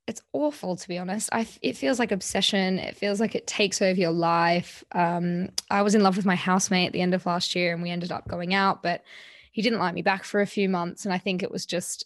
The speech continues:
it completely took over my life. Like, I'd just, like, wait for him to get home every day and, like, be so excited to see him. And then,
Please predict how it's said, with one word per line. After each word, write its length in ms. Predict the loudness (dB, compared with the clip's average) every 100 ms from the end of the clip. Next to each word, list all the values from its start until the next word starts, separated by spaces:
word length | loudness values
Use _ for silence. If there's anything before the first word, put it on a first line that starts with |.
| _
it 220 | -10 -10 -10
completely 480 | -12 -2 4 4 4
took 280 | -2 -4
over 320 | -2 -2 -4 -6
my 140 | -4
life. 460 | -4 -4 -6 -6 -6
Like, 180 | -4
I'd 140 | -2 -4
just, 200 | -4 -2
like, 160 | -2 0
wait 240 | -2 -2
for 80 | -4
him 80 | -6
to 80 |
get 140 | -6 -8
home 300 | -8 -4 -4
every 260 | -2 -4
day 500 | -2 0 2 2 2
and, 80 | 0
like, 160 | -2 -8
be 60 |
so 220 | -10 -6 -6
excited 380 | -4 -4 -4
to 80 | -6
see 340 | -10 -4 -4 -4
him. 420 | -4 -2 -2 -4
And 140 | -4
then, 320 | -4 -4 -4